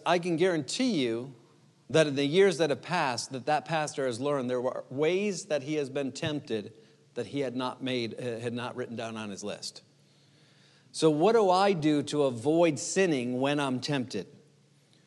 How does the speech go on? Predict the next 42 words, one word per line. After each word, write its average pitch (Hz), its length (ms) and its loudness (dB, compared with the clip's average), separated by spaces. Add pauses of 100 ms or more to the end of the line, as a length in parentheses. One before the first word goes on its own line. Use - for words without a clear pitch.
(260)
Genesis 185 440 2
thirty-nine, 151 560 0
verse 131 340 0 (540)
two 151 200 2
through 131 200 -2
nine. 107 300 -2 (400)
"And 170 100 10
the 185 60 8
Lord 254 480 8 (160)
was 156 240 4
with 175 200 6
Joseph, 147 720 4
and 147 180 4
he 196 120 4
was 175 120 4
a 139 60 0
prosperous 185 640 4
man, 143 360 2
and 143 120 0
he 160 120 2
was 165 200 2
in 175 120 2
the 160 80 0
house 170 420 0
of 156 180 0
his 135 180 0
master, 147 520 0
the 127 140 0
Egyptian. 113 580 -4 (500)
And 170 160 8
his 160 160 4
master 208 540 4
saw 202 340 6
the 180 160 2
Lord, 165 500 6
th-, 147 260 0
that 151 180 4
the 143 80 2
Lord 160 300 6
was 135 180 2
with 143 200 4
him, 123 320 0